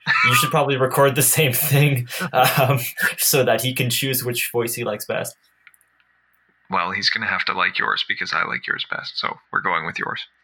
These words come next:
Speaker 1: Wow, you
Speaker 2: Wow.
Speaker 1: are something else, let me tell you that.
Speaker 2: Wow. Uh,
Speaker 1: Um,
Speaker 2: speaking of me being
Speaker 1: hi.
Speaker 2: something else,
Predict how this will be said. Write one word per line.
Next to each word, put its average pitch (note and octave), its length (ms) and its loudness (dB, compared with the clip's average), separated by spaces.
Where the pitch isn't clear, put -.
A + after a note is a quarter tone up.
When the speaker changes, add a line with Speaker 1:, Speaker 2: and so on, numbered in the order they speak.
Speaker 1:
Wow, G2 460 2
you A2+ 320 -2
Speaker 2:
Wow. A2 100 0
Speaker 1:
are F#2+ 280 6
something G2+ 420 -4
else, E2+ 320 -2
let G2+ 160 -4
me F#2+ 120 -10
tell F#2 240 -6
you F2+ 140 -6
that. D#2+ 300 -6
Speaker 2:
Wow. A#2 380 -2
Uh, G#2+ 360 4
Speaker 1:
Um, A2 60 -6
Speaker 2:
speaking E3 200 0
of D3 80 0
me C3+ 100 0
being G#2+ 220 2
Speaker 1:
hi. G3+ 220 6
Speaker 2:
something F2+ 220 -2
else, - 240 -2